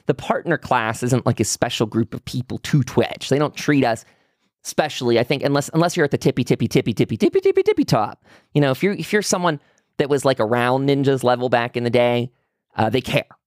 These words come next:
They'd probably wipe your butt for you. Maybe. I mean, honestly, maybe. I don't know. It, it really depends on how money hungry they are, if they're willing to feed you, like, terrible interns to literally just do whatever they say.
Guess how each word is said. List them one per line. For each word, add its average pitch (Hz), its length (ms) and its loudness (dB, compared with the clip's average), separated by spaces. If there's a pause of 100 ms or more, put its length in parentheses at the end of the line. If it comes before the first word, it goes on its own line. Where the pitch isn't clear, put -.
(200)
They'd 131 180 -2
probably 151 400 2
wipe 117 240 0
your 120 80 0
butt - 240 -2
for - 240 -6
you. - 140 -8 (640)
Maybe. 156 580 2
I 147 60 -2
mean, 165 140 0
honestly, 151 380 0
maybe. 107 320 2
I 135 120 4
don't 135 160 0
know. 120 240 4
It, 110 140 2
it 123 60 0
really 143 240 4
depends 127 400 -2
on 113 80 -2
how 113 520 -2 (420)
money 127 280 2
hungry 113 420 2
they 104 100 4
are, 101 160 2
if 107 60 -2
they're 113 120 0
willing 113 260 2
to 107 60 0
feed 113 320 -2
you, 113 120 2
like, 104 260 2
terrible 110 460 0
interns 107 580 -2
to 117 80 -2
literally 107 460 2 (100)
just - 260 -4
do 107 160 0
whatever 107 440 2
they 107 160 2
say. 107 320 -2